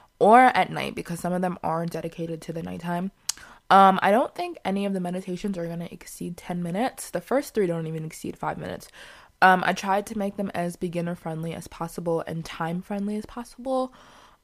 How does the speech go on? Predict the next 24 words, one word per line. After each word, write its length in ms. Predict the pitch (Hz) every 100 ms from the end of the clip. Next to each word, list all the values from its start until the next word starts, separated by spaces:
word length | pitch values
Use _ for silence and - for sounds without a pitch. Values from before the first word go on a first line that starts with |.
| _
Um, 480 | 190 190 185 180 185 -
I 100 | 190
do 140 | 190
have 160 | 196 190
a 40 |
YouTube 240 | 185 202
channel 320 | - 196 190 175
where 120 | 165
I 40 |
post 260 | 170 185 -
every 200 | 165 170
Thursday 280 | 170 165 165
and 120 | 160
Saturday 400 | 196 220 233 240
though, 260 | 233 233
and 160 | 226 180
I 40 |
talk 200 | 170 180
about 180 | 175 175
law 140 | 170 170
of 80 |
assumption 420 | 170 - 190 - 180
and 140 | 165
manifestation. 720 | 165 160 165 - 269 - 240